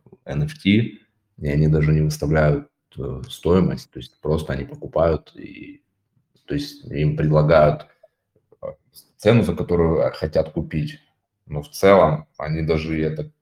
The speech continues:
предполагаю, они не хотят продавать то, что у них есть. То есть это вот есть какой-то определённый сейчас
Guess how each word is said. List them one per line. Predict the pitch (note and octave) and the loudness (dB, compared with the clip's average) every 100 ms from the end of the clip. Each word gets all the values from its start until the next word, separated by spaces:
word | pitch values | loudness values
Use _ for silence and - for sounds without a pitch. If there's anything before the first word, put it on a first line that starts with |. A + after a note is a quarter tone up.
| _ | _
предполагаю, | D#2+ D2+ D#2 D2+ D#2 F2 D#2 | -14 -6 -2 0 2 2 2
они | D#2 | 0
не | D#2 | -2
хотят | D2+ - D#2 | -4 -6 -6
продавать | D#2+ D2+ D#2+ C#2+ - | -4 0 0 0 -4
то, | - | -18
что | - C#2+ | -16 -16
у | |
них | C#2 - | -16 -18
есть. | B1 - _ | -20 -20 _
То | |
есть | - - | -20 -14
это | D2+ | -10
вот | D2+ - | -10 -8
есть | E2+ D#2+ | -8 -8
какой-то | D2+ - D#2 C#2 | -12 -16 -14 -14
определённый | - D2 D2 D2+ D2 | -12 -12 -8 -4 -4
сейчас | - - - C2+ - | -6 -18 -16 -16 -18